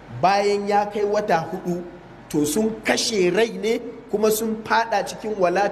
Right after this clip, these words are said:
taktulun nafsa allati harrama Allahu illa bil haqq. Kuna fahimtar wannan da kyau? Ana yin wargi akan ciki ne, a yi tunanin a zubar ko kar a zubar saboda wata bukata,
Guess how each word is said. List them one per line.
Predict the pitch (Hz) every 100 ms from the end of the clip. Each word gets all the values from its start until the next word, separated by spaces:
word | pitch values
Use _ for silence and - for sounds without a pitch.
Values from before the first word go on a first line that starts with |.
| -
taktulun | 262 - - 220 214 180 185
nafsa | 220 - 214 202 - - -
allati | 160 196 208 170
harrama | - 214 190 190
Allahu | 170 165 151 147
illa | 151 160
bil | - 139
haqq. | 143 131 - - 165 147 151 143 120 - - - - - - - - - - - 120 120
Kuna | - 220
fahimtar | 202 190 220 208
wannan | 208 214
da | 175
kyau? | 170 208 - - - - - - - - - - - - - - - - - -
Ana | 233 262 247
yin | 220 226 202
wargi | 214 214 208 226
akan | 190 180 202 180
ciki | - 185 180 156
ne, | 151 151 151 - - - - - -
a | 151
yi | 190
tunanin | - 202 165 175 208
a | 185
zubar | 151 185 208
ko | 214 202
kar | 208 -
a | 160
zubar | 170 185 185
saboda | 156 165 170
wata | 175
bukata, | 190 156 - 175 170 147